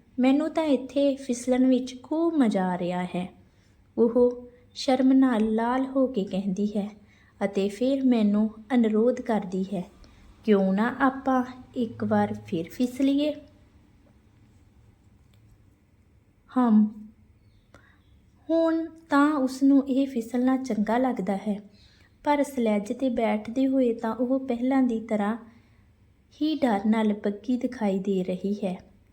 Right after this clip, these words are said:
ਅਤੇ ਕੰਬ ਰਹੀ ਹੈ। ਉਸਨੂੰ ਸਾਹ ਲੈਣਾ ਵੀ ਮੁਸ਼ਕਲ ਹੋ ਰਿਹਾ ਹੈ, ਲੇਕਿਨ ਮੈਂ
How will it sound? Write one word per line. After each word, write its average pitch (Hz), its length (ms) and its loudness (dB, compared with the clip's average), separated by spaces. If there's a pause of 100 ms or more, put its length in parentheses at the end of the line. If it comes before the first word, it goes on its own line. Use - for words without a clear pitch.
ਅਤੇ 226 220 -2
ਕੰਬ 208 380 -2
ਰਹੀ 214 400 0
ਹੈ। 185 220 -4 (420)
ਉਸਨੂੰ 285 320 2
ਸਾਹ 262 320 -2
ਲੈਣਾ 233 360 0
ਵੀ 214 140 2
ਮੁਸ਼ਕਲ 226 500 0
ਹੋ 254 240 2
ਰਿਹਾ 196 240 0
ਹੈ, 175 260 -4 (480)
ਲੇਕਿਨ 220 480 2
ਮੈਂ 240 280 0